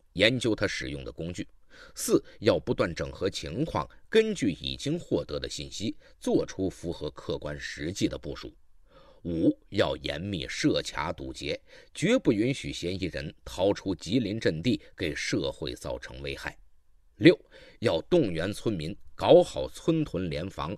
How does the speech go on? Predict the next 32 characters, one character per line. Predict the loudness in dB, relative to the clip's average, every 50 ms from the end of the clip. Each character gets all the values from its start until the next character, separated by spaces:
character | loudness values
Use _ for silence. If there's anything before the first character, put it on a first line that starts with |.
| -10 -14 -20
护 | -14 -8 -2 0 0 0 0 -2 -6
村 | -10 -8 -6 -4 -4 -4 -6
护 | -10 -10 -6 -6 -6 -6
屯； | -6 -8 -6 -4 -4 -4 -4 -6 -20 -20 -20 -20 -20 -20 -20 -12
七、 | -6 0 4 6 6 6 4 0 -20 -20 -20 -6
要 | 2 6 8 8 8 8
对 | 4 2 2 0
嫌 | 0 -2 -4 -2 -2
疑 | 0 0
人 | -2 -2 -2 -4 -6
所 | -8 -8 -4 2 4 4 4
有 | 4 2 -4
社 | -4 -4 -6 -6
会 | -6 -8 -8
关 | -6 -6 -6
系 | -6 -8 -10
和 | -8 -6
落 | -4 -2 -2 -2
脚 | -2 -2 -2 -2
点 | -2 -2 -4 -6 -6 -10 -20 -20 -20 -12 -2
秘 | 2 2 4 4 2 0 -2 -4
密 | -6 -6 -6 -8
布 | -8 -8 -8 -8 -8
控； | -6 -8 -8 -8 -10 -16 -20 -20 -20 -14 -6
八、 | -4 -2 -2 -4 -6 -12 -20 -20 -10 -4
要 | -2 -2 -2 -2
加 | -4 -2 -2 -2 -2 -2
大 | -4 -4 -6
搜 | -6 -8 -10 -8
寻 | -8 -10 -8 -8
力 | -8 -8
度， | -8 -10 -14